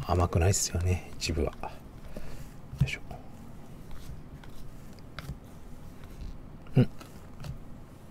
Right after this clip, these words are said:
違う。違うっていうのは、あの、現物じゃないってこと。レデだっていう。<laughs> レデでした。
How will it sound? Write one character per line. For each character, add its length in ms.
違 260
う。 60
違 40
う 40
っ 20
て 160
い 20
う 20
の 80
は、 100
あ 40
の、 180
現 200
物 80
じ 180
ゃ 60
な 100
い 40
っ 20
て 80
こ 80
と。 180
レ 160
デ 120
だ 100
っ 60
て 200
い 80
う。 40
<laughs> 720
レ 100
デ 120
で 100
し 100
た。 140